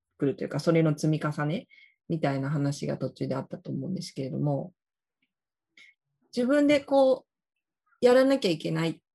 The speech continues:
ていうよりは、言うことできっと一緒にやりたいとか、こんな人いるらしいよとか、こんなとこあるらしいよって、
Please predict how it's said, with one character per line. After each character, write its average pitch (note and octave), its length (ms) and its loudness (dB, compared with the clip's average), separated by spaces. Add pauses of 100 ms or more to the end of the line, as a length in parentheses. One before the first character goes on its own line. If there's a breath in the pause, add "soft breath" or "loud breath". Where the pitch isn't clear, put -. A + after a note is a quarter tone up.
(100)
て E3+ 100 -2
い D#3 100 2
う - 20 2
よ D#3 140 2
り C#3+ 100 -2
は、 D3+ 240 0
言 G#3 140 -2
う A#3 60 -6
こ E3 120 -2
と A#3+ 160 -2
で E3+ 200 0
き - 180 -20
っ - 80 -20
と E3+ 140 -2
一 D#3+ 100 0
緒 F#3+ 180 -6
に F#3+ 140 2
や E3+ 140 0
り E3+ 140 -2
た F3+ 160 0
い F3+ 100 -2
と - 100 -10
か、 - 380 -10 (200)
こ F3 140 0
ん F3 80 2
な F3+ 160 2
人 F3+ 240 -2
い D#3 80 2
る D#3+ 100 0
ら D#3+ 140 -2
し E3 180 -6
い C#3+ 40 -4
よ B2+ 160 -6
と - 120 -20
か、 - 340 -10
こ E3 140 -4
ん E3+ 60 2
な E3+ 100 0
と - 120 -4
こ C3+ 120 -2
あ C#3 60 -2
る C#3 100 -2
ら C3+ 120 -2
し D3+ 180 -8
い - 20 -2
よ C#3 220 0
っ - 120 -20
て、 C#3 300 -4